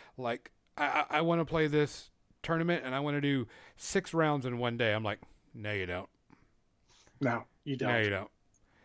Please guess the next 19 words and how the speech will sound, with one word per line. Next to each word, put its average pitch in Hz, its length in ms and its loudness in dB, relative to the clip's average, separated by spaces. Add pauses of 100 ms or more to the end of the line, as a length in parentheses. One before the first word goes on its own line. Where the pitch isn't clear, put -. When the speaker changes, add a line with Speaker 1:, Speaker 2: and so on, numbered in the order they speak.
(200)
Speaker 1:
By 131 140 6
round 131 380 6
three, 151 380 4
you're 135 280 -2
gonna 123 160 0
be 113 100 -2
dead." 92 380 -2 (1200)
And 110 80 -4
I'm 113 180 0
Speaker 2:
Right. 117 240 4
Speaker 1:
like, 135 160 -12
"Your, 135 200 0
your 139 220 4
body 131 480 6
is 123 280 -2
not 110 260 -2
used 101 380 -6
to 87 180 -8
it." - 220 -14